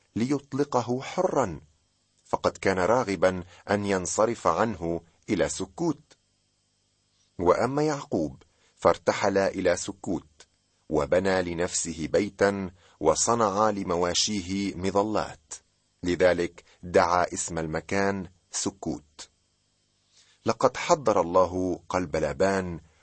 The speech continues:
وقلب عيسو لكي لا يؤذيا يعقوب، فأصبح في سلام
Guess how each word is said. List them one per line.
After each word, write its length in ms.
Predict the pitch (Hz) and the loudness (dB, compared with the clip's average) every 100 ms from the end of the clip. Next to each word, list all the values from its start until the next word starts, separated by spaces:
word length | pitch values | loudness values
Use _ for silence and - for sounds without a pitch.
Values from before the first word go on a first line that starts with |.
| - | -2
وقلب 500 | 95 92 - 127 85 | 0 0 0 -2 0
عيسو 500 | 78 92 107 - 104 - _ _ _ 101 | -4 -2 -4 -4 -4 -8 _ _ _ -4
لكي 360 | 107 123 120 | -2 0 -2
لا 240 | 107 131 139 | 0 0 0
يؤذيا 640 | 127 107 101 107 110 113 | -4 -6 -4 -2 0 -2
يعقوب، 640 | 117 - - 139 - - _ _ _ _ | -4 -6 -4 -4 -4 -10 _ _ _ _
فأصبح 720 | - - - - - - 82 80 | -4 -2 -2 -4 -4 -4 -4 -8
في 200 | - 87 | -8 -4
سلام 800 | - 80 95 104 98 98 98 | -2 -2 -2 -2 -2 -4 -4